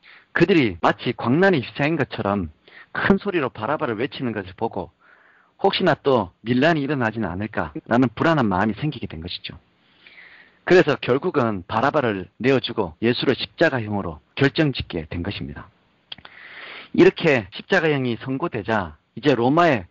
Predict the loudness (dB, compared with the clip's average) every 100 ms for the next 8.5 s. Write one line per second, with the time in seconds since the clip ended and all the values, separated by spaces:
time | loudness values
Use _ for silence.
0 | _ -4 0 2 2 0 0 -4 -2 -2
1 | 0 0 0 -4 -10 0 0 0 -4 -6
2 | -4 -4 -2 -6 -8 -10 -10 -12 -14 -18
3 | _ _ _ _ _ _ -20 -20 -14 0
4 | 2 4 4 4 2 -2 -4 -4 -6 -6
5 | -4 -4 -6 _ _ 0 4 4 4 -4
6 | _ -8 -2 -2 0 -2 0 0 2 0
7 | 0 -4 -8 -14 _ -4 -4 -2 -2 -2
8 | -2 -8 -8 -10 -14